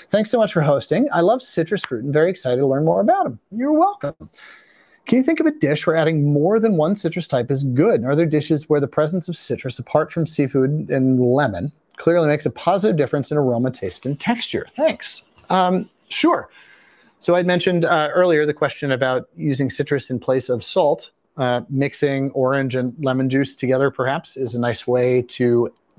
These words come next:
just add complexity to that. Uh, you, you don't, a-, again, you don't wanna complicate things. Um, oranges add sweetness.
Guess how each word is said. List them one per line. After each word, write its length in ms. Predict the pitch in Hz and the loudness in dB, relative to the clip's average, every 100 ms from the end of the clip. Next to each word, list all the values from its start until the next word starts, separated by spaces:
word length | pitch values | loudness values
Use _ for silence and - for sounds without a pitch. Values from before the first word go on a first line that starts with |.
| 147 | -8
just 200 | - - _ _ _ _ _ - | -8 -10 _ _ _ _ _ -4
add 260 | 135 139 - | -2 -2 0
complexity 720 | 123 110 143 - 160 233 247 - - - - - | -2 0 -2 0 0 -2 -4 -16 -20 -20 -18 -2
to 100 | 151 | 0
that. 380 | 147 233 - - 185 | 2 -2 -8 -14 -4
Uh, 360 | 127 120 117 113 - _ - - _ _ - 240 202 190 165 294 294 - 185 | -2 0 0 -2 -6 _ -20 -20 _ _ -12 -8 -8 -10 -14 -14 -8 -6 -2
you, 140 | 104 | 0
you 160 | 143 127 | 2 4
don't, 300 | 143 131 - | 2 0 0
a-, 200 | 135 139 | 0 2
again, 240 | 135 139 | 2 2
you 120 | 143 | 2
don't 100 | 135 | 0
wanna 160 | 139 120 | 0 -2
complicate 580 | - 165 160 151 165 165 | -2 -2 0 0 -2 0
things. 420 | 185 220 233 - - - _ - | -2 0 -2 -8 -20 -20 _ -4
Um, 420 | 127 113 110 107 | 0 2 0 0
oranges 500 | 131 131 139 131 127 | 0 2 2 2 2
add 260 | 131 135 123 | 2 0 -2
sweetness. 640 | - 156 156 220 - - | 0 0 2 -2 -4 -12